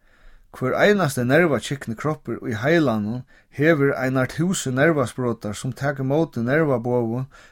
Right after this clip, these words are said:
frá øðrum nervakykni í heilanum. Tá ið vísindafólk greina, hverjar uppgávur ymsa miðstøðir í heilanum loysa,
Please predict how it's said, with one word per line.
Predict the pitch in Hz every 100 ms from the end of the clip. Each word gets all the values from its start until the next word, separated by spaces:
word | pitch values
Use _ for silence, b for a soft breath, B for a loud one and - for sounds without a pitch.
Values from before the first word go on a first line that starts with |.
| b
frá | 151
øðrum | 131 170 185 143
nervakykni | 135 143 131 107 127 - 113
í | 110
heilanum. | 117 104 65 - _ _ _ _ _ _ _ _ _ _ _ _ _ _ _ _ _ _ _ -
Tá | 120 113
ið | 117
vísindafólk | 170 226 226 208 185 196 180
greina, | 127 127 131 110 80 50 - -
hverjar | 127 127 123
uppgávur | 190 - - 143 139 -
ymsa | 170 185 - 147
miðstøðir | 143 151 - 135 131 120
í | 120
heilanum | 143 143 117 110 110
loysa, | 120 151 - 147